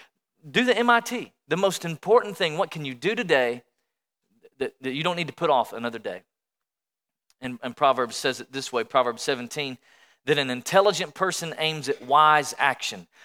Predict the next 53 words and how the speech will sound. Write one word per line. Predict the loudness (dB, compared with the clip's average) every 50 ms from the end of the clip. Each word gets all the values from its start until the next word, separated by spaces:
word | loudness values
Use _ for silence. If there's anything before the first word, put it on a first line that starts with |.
| _ _
You're | 0 0 2 4
looking | 2 2 2 -4
for | -6 -4 -2 0 0
one | 0 -4 -8 -6 0 2 2 2 2 -2 -6
thing | -4 -4 -4 -4 -4 -6
to | -6 -4 -4 -2
do. | -2 -2
You're, | -2 -2 -4 -6 -6 -4
you're | -4 -2 2
not | 4 4 2 2 -2 0
going, | 0 2 2 2 0 -2 -4
you're | 0 2
not | 2 2 4
like | 4 2 2 2 -2
the | -6 -6
fool | -6 -4 -2 0 2 2 2
who | 0 -2 -4
starts | -6 -6 -4 0 2 2 2 2 0 0
off | 2 2 0 0 -4
in | -8 -8 -8 -10 -8 -6
many | -4 -4 -4 -4 -4 -6 -6
directions. | -6 -6 -4 -2 -2 -2 -2 -2 -6 -8 -8 -10 -12 -12 -12 -12 -12 -12 -14 _ _ _ _ _ _ _ _ _ _ _ _ _ -4
You | -4
ever | -4 -2
seen | -2 -2 -2 -2 -4
somebody | -4 -2 0 2 2 4
like | 2 2 2 2
that? | 0 0 0
They're | 0 -2
like, | -2 -2 -2 -4 _ _ _ 0
"I | 0
don't | 0 0
know | -4 -6
what | -6 -6 -8
to | -8 _
do, | -6 -6 -6 -8 -10 _ _
where, | -6 -4 -2
where | -2 -2
to | -4 0
go. | 0 0 0 0 0 -4 _ _ _ _ _ _
Like, | -6 -4
I | -2
got | -2 -2 -2
so | -4 -6
much | -6 -6 -6 -6 -6
going | -6 -4 -2 -2 0
on," | 0 0 -2 -4
and | -6 -8
they're | -8 -4
kinda | -2 -2 -2 -2 -4 -8 -10 _
nervous | -8 -4 -2 -2 -2 -4 -6 -8 -10 -10
and | -10 -8 -8 -10 -10 -12 -16 -20 _ _
tw-, | -20